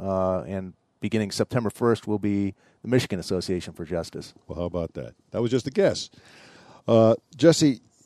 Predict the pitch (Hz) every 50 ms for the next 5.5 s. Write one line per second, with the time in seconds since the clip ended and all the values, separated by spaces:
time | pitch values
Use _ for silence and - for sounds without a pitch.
0 | _ - 135 151 156 - 156 - - - 123 113 - - 110 107 101 98 92 92
1 | 92 87 90 101 101 - - 95 78 - - 95 95 - 92 87 80 76 80 76
2 | - - 82 73 69 - - 67 65 - _ _ - 85 90 104 110 107 - -
3 | - 113 113 113 110 110 110 - - _ _ _ - 90 123 180 175 113 90 80
4 | - 90 90 92 92 90 82 80 85 95 107 - - - 104 101 92 87 82 110
5 | 131 160 156 - - 82 69 62 69 76